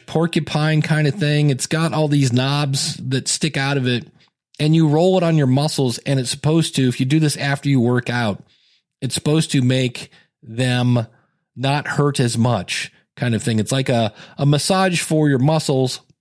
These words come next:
You just roll it up and down your leg or whatever it is, and you can do your back and this and that.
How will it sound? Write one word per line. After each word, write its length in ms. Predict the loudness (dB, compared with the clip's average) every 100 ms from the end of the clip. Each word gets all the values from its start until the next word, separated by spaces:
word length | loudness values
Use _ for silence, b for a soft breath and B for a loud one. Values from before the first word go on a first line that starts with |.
| _ _ _ _ _ _ _ _
You 160 | 0 2
just 220 | 2 0
roll 260 | 0 0 2
it 80 | 0
up 120 | 0
and 120 | 0
down 300 | 0 0 2
your 120 | 2
leg 420 | 2 2 0 0
or 100 | 2
whatever 340 | 2 2 0 0
it 60 |
is, 240 | 2 0 0
and 80 | -2
you 40 |
can 120 | 0
do 100 | 0
your 160 | 0 -2
back 420 | -2 -4 -4 -4
and 300 | -6 -6 -4
this 160 | -2 0
and 140 | 0
that. 260 | 0 -2